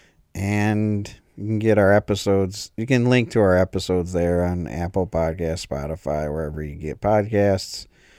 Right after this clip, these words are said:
You can also go to patreon dot com backslash W R S T P D C S T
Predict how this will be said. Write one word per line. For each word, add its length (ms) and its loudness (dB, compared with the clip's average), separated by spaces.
You 100 -6
can 160 2
also 720 4
go 220 2
to 100 0
patreon 720 2
dot 240 0
com 400 -2
backslash 680 2
W 260 -2
R 160 0
S 180 -6
T 220 -8
P 240 -8
D 260 -6
C 280 -2
S 200 0
T 320 0